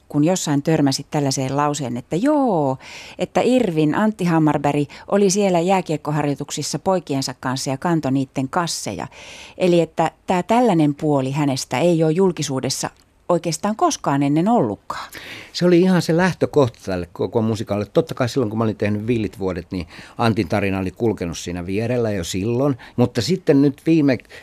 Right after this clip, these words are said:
Speaker 2: ke-, kesänä tuli tota puhelintoivekonsertti, Radio Suomen puhelintoivekonsertissa,
Speaker 1: Mm.
Speaker 2: niin sinne soitti joku herra ja, ja pyysi Irvinin biisiä Maailma on niin kaunis ja kertoi, että,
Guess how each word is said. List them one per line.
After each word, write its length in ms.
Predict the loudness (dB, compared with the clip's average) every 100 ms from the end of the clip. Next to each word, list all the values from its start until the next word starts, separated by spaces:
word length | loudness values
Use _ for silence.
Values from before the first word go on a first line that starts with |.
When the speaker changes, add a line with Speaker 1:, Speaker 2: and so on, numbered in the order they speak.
| -6 -2
Speaker 2:
ke-, 160 | -2 0
kesänä 420 | 2 4 4 2
tuli 280 | -2 -2 -2
tota 420 | -4 0 2 2 0
puhelintoivekonsertti, 1300 | -2 0 0 0 -2 -4 -6 -6 -6 -6 -8 -8 -10 -10 -12
Radio 320 | -4 -2 -2
Suomen 320 | 0 0 0 -2
puhelintoivekonsertissa, 1300 | -4 -4 0 2 4 4 2 0 -4 -6 -12 -8 -6
Speaker 1:
Mm. 40 |
Speaker 2:
niin 80 | -4
sinne 280 | -2 0 0
soitti 400 | 0 0 -2 -8
joku 220 | -4 -4
herra 300 | -2 -2 -2
ja, 180 | -4 -4 -10 -20 -8
ja 100 | -6
pyysi 440 | -2 -2 0 -2
Irvinin 420 | 0 0 -2 -4 -4
biisiä 540 | -4 -4 -6 -4 -4 -6 -18 -12
Maailma 380 | -2 0 2 0
on 120 | -2
niin 160 | -4 -6
kaunis 560 | -2 2 2 0 -2 -6 -14 -6
ja 80 | -2
kertoi, 500 | 2 2 2 -2 -4
että, 340 | -2 -2 -2